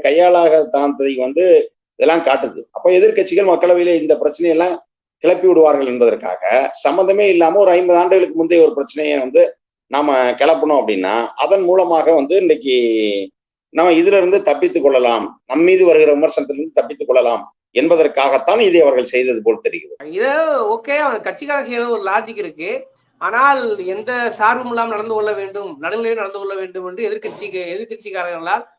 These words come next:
Speaker 2: கோரிக்கை வைக்கப்பட்ட, கோரிக்கை வைக்கப்பட்ட பிர்லாவே இன்னைக்கு அதை முதல் தீர்மானமா கொண்டு வரக்கான காரணத்தை எப்படி புரிஞ்சுக்கிறது?
Speaker 1: நாங்க இப்படித்தான் இருப்போம் அப்படிங்கறத தான் நம்ம தெரிஞ்சுக்க முடியுது. அதாவது எப்படின்னா,
Speaker 2: முதலாளியா?
Speaker 1: நீங்க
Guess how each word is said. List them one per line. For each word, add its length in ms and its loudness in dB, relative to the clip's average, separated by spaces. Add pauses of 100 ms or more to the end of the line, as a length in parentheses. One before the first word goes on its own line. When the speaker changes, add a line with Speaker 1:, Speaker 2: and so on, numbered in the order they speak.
(220)
Speaker 2:
கோரிக்கை 320 -2
வைக்கப்பட்ட, 560 -4
கோரிக்கை 320 -8
வைக்கப்பட்ட 380 -10
பிர்லாவே 500 -2
இன்னைக்கு 320 -4
அதை 180 -4 (400)
முதல் 240 -4
தீர்மானமா 440 -6
கொண்டு 220 -6
வரக்கான 300 -6
காரணத்தை 400 -2
எப்படி 80 -12
புரிஞ்சுக்கிறது? 460 -16 (100)
Speaker 1:
நாங்க 440 -2
இப்படித்தான் 580 2
இருப்போம் 420 6
அப்படிங்கறத 460 4
தான் 220 4
நம்ம 180 4
தெரிஞ்சுக்க 400 0
முடியுது. 340 -4 (580)
அதாவது 340 4
எப்படின்னா, 240 2
Speaker 2:
முதலாளியா? 240 -2
Speaker 1:
நீங்க 280 -2